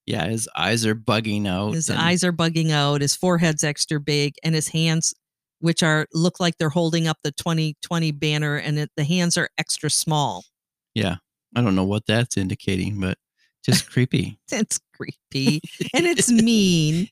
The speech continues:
Speaker 1: It is mean, and it's, uh, I mean, the whole thing is creepy, so.
Speaker 2: We were telling our daughter as we drove by this sign that we saw it, and she, she said,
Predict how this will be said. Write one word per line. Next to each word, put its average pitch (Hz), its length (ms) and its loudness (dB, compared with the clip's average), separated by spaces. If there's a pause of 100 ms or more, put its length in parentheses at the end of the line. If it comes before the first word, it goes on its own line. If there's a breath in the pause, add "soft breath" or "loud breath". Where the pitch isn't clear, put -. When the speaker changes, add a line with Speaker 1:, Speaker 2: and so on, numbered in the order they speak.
Speaker 1:
It 170 120 4
is 175 280 6
mean, 147 500 4
and 143 160 4
it's, 165 300 4
uh, 175 120 4
I - 80 0
mean, 156 280 2 (540)
the 151 80 2
whole 165 180 2
thing 165 280 0
is 151 140 0
creepy, 117 580 -6 (500)
so. 113 460 -4
Speaker 2:
We 190 180 0
were 190 120 0
telling 185 360 -2
our 160 120 0
daughter 160 440 -2
as 151 180 -4
we 156 120 -2
drove 156 280 -2
by 156 200 -4
this 151 180 -6
sign 147 320 -4
that 139 120 -4
we 147 140 -2
saw 143 400 -2
it, - 140 -8
and 151 120 -2
she, 147 440 -2
she 147 180 -6
said, 139 300 -4